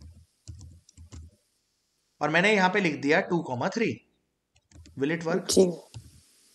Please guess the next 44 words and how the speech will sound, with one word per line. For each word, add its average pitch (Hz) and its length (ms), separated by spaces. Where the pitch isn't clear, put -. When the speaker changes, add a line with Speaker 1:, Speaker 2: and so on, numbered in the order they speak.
Speaker 2:
हाँ 180 100
जी। 175 300
Speaker 1:
नहीं 131 200
वर्क 117 260
करेगा, 117 380
मैंने 131 140
आपको 131 240
बताया 120 320
इसमें 151 280
क्या 139 160
देना 127 200
Speaker 2:
अच्छा, - 140
Speaker 1:
पड़ेगा, 240 200
आपको 247 40
Speaker 2:
क्योंकि 226 320
Speaker 1:
आइटरेबल 220 280
देना 214 60
Speaker 2:
लिस्ट, 220 260
Speaker 1:
पड़ेगा। - 260
Speaker 2:
हाँ, 170 420
लिस्ट 175 340
Speaker 1:
जैसे 170 280
Speaker 2:
देने 170 60
Speaker 1:
कि 247 100
Speaker 2:
के 170 120
लिए। 165 220
Speaker 1:
<clears throat> 202 360
देख 208 200
आकांक्षा, 165 340
यहाँ 160 120
पे 185 120
टू 175 200
और 160 120
थ्री 139 200
है, 143 160
और 160 120
टू 196 160
और 220 100
थ्री 220 180
दोनों 185 240
क्या 175 120
है? 175 80
इंटीजर 123 320
है। - 160